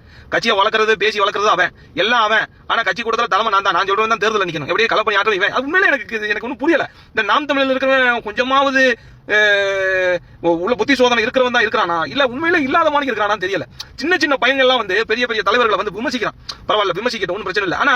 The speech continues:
அதே நேரத்துல பெரிய தலைவர்களை விமர்சிக்கிற நீங்க அடிப்படையில இருக்கக்கூடிய கல நிறுவனத்துல இருக்கக்கூடிய இந்த நிர்வாகிகளை ஏன் விமர்சிக்கிறது இல்ல? பயமா? ஆ? பயமா? இல்ல, நான் கேக்குறேன், ஏன் இப்படி பண்றீங்கன்னு புரியல. ஏதோ திமுகவை எதிர்த்தாவே நாம பெரிய ஆள் ஆயிரலாம். அப்படி இல்ல தம்பி, அரசியல், அரசியல் என்பது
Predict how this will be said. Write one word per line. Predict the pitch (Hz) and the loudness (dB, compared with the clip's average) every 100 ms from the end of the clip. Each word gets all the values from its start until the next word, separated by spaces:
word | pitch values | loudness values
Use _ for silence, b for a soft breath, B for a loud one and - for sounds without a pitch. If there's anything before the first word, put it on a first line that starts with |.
| 262 | 2
அதே | 226 277 294 | 2 0 0
நேரத்துல | 262 262 208 | 0 0 -2
பெரிய | 233 269 | -4 -2
தலைவர்களை | 226 240 208 | 0 0 -2
விமர்சிக்கிற | 233 233 180 202 | -4 -4 -4 -4
நீங்க | 220 160 208 247 B B B - | -2 0 0 -2 B B B -4
அடிப்படையில | 247 294 262 240 | -2 0 0 0
இருக்கக்கூடிய | 226 214 202 190 180 175 | -2 -2 -2 0 0 0
கல | 185 240 | 0 0
நிறுவனத்துல | 233 254 226 | 0 0 0
இருக்கக்கூடிய | 202 185 185 | -2 -2 -2
இந்த | 180 | -2
நிர்வாகிகளை | 220 226 190 | 0 0 0
ஏன் | 196 | 0
விமர்சிக்கிறது | 196 196 170 143 | -2 -4 -6 -6
இல்ல? | 139 - - - - - - | -8 -12 -20 -20 -20 -8 -2
பயமா? | 202 175 135 _ _ _ _ _ _ - | 0 -2 -6 _ _ _ _ _ _ -4
ஆ? | 220 - | -4 -2
பயமா? | 180 165 - - B B | -2 -2 -8 -16 B B
இல்ல, | - | -2
நான் | 214 226 | 0 0
கேக்குறேன், | 262 220 | 0 0
ஏன் | 311 | 0
இப்படி | 277 233 | 0 -2
பண்றீங்கன்னு | 226 233 214 | -4 -4 -6
புரியல. | 214 190 - B B 180 | -4 -4 -6 B B -2
ஏதோ | 254 233 | 0 0
திமுகவை | 262 247 220 | -2 0 0
எதிர்த்தாவே | 247 254 254 | 0 0 0
நாம | 240 202 | 0 -2
பெரிய | 208 | 0
ஆள் | 196 | 0
ஆயிரலாம். | 175 151 139 _ b b b | 0 -2 -12 _ b b b
அப்படி | 160 180 | -4 0
இல்ல | 240 233 | 0 2
தம்பி, | 185 | 0
அரசியல், | 165 160 151 147 | 0 0 -2 0
அரசியல் | 220 226 196 | -2 0 -2
என்பது | 175 170 | 0 2